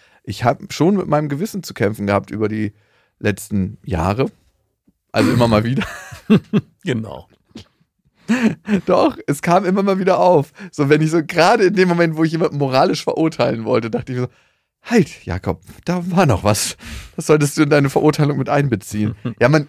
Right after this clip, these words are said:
Speaker 1: ist ja super schnell darin, oder ich bin manchmal super schnell darin zu sagen so, „Alter, was geht denn bei dir?“ Und dann denk ich mir so, „Was geht denn bei dir selber?“
Speaker 2: <laughs>
Speaker 1: Es ist immer
Speaker 2: Ja.
Speaker 1: viel, viel leichter,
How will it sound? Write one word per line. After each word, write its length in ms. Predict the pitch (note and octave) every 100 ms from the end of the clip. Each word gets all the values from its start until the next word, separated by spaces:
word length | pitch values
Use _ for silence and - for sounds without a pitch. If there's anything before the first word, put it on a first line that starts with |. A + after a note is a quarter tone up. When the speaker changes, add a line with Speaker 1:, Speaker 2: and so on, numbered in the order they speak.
| -
Speaker 1:
ist 160 | G3
ja 80 | D3
super 300 | C3 F3 C#3
schnell 200 | - D#3
darin, 260 | C#3 A#2 A2
oder 160 | G#2+ -
ich 200 | F#3 -
bin 140 | B2 G#2+
manchmal 320 | G2+ A#2+ A2
super 220 | A2+ A#2
schnell 160 | A2+ A#2+
darin 260 | G#2+ G#2+
zu 80 | A2
sagen 240 | G#2+ G#2
so, 100 | G2 G2+ _ _ _ -
„Alter, 200 | G#2 A2
was 160 | G#2+
geht 160 | A#2+ C#3+
denn 60 |
bei 120 | A2 A#2+
dir?“ 260 | E3+ A#2+
Und 60 | G2
dann 100 | G#2
denk 100 | A2+
ich 60 | A#2
mir 80 |
so, 100 | G#2+ G#2 _ _ _ _ _ -
„Was 200 | A#2 -
geht 180 | D3
denn 60 | B2+
bei 100 | G#2+
dir 160 | G2+ F#2+
selber?“ 500 | C3 A#2+ - - - _ -
Speaker 2:
<laughs> 80 | - - - C#3+ - D#3+ - E3+ - C#3 - C#3+ _ _ _ _ - - - -
Speaker 1:
Es 60 |
ist 40 | D3
immer 140 | F#3
Speaker 2:
Ja. 40 | C#3+
Speaker 1:
viel, 180 | F3
viel 140 | F3+ D#3+
leichter, 580 | D3 D#3+ - C3 E3